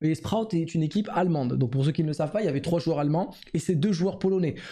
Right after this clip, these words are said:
Faut savoir que Sprout, euh, avait montré un bon niveau, s'était bien élevé en termes de performance, et cetera.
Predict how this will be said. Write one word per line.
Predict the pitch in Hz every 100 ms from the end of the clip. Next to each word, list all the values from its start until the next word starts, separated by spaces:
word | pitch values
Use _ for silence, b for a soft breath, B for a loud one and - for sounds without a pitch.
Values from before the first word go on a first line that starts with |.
| B B -
Faut |
savoir | 175 202 226
que | 226
Sprout, | 196 - 262 226
euh, | 208 208 208 B B
avait | 175 170 320
montré | 311 - 233
un | 208
bon | 185 196
niveau, | 185 165 175 220 254 B B
s'était | - 202 208
bien | 170 262 302 -
élevé | 262 226 202 190 233 - -
en | 170
termes | 160 175 160
de |
performance, | 160 170 - 170 151 170 262 - 165
et |
cetera. | 147 151 151 143 196